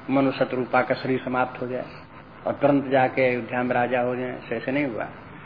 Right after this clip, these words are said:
फिर बहुत काल तक उसी शरीर में बने रहे। उनका जितना प्रारब्ध था, जिसके हिसाब से शरीर चलना था, उतने दिन तक उनका शरीर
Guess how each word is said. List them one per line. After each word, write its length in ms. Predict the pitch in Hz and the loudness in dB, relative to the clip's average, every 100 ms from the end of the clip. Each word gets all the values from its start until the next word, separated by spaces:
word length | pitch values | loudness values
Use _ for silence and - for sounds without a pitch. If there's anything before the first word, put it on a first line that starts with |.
| - - - | -18 -18 -8
फिर 80 | 127 | -4
बहुत 280 | 117 127 139 | 2 2 2
काल 280 | 135 127 123 | 4 4 4
तक 120 | 143 135 | 0 0
उसी 220 | 131 135 | 0 -2
शरीर 320 | 131 120 117 | 0 -2 -2
में 200 | 117 110 | -4 -6
बने 160 | 98 82 | -8 -10
रहे। 320 | - - - - - - - - - - - - - - - | -12 -14 -16 -18 -18 -18 -20 -20 -20 -20 -20 -20 -20 -16 -2
उनका 240 | 135 131 | 0 2
जितना 360 | 135 135 - 143 | 2 0 -2 -2
प्रारब्ध 500 | 139 131 135 131 131 | 0 2 2 2 -2
था, 300 | - 151 175 | 0 2 2
जिसके 320 | 147 120 - | 2 -6 -6
हिसाब 320 | 131 127 123 | -6 -2 -4
से 160 | 123 127 | -4 -8
शरीर 300 | - 120 127 - | -8 -6 -4 -4
चलना 300 | 123 123 123 | -4 -4 -2
था, 260 | 139 156 | 2 2
उतने 360 | 139 117 117 123 | 2 -4 -6 -6
दिन 180 | 117 117 | -6 -6
तक 200 | 123 120 | -6 -6
उनका 240 | 117 113 | -6 -6
शरीर 500 | 117 127 135 175 170 | -4 0 2 2 0